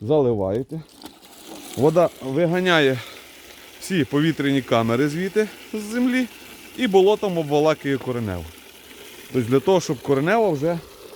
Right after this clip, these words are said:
чіплялася до нового місця, до нової землі на протязі зими. Тому що не поливати, то не є правильно. Хоча знаю, що так теж садять. Особливо малину неоднократно бачу.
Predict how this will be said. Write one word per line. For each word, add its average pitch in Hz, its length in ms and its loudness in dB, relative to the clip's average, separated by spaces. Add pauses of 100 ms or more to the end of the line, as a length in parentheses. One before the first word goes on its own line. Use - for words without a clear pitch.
(380)
чіплялася 156 560 2
до 127 140 0
нового 127 360 0
місця, 131 380 -4
до 110 120 -4
нової 117 300 0
землі 101 340 -6
на 92 100 -6
протязі 101 400 -8
зими. 95 300 -4 (2500)
Тому 135 160 0
що 127 140 -2
не 180 160 6
поливати, 202 500 2
то 156 160 -4
не 139 180 0
є 98 140 -2
правильно. 95 480 -10 (1200)
Хоча 160 240 -2
знаю, 156 300 0
що 143 160 -4
так 139 180 -2
теж 131 240 -2
садять. 151 420 -6 (720)
Особливо 127 520 2
малину 160 680 2
неоднократно 147 680 -4
бачу. 123 380 -4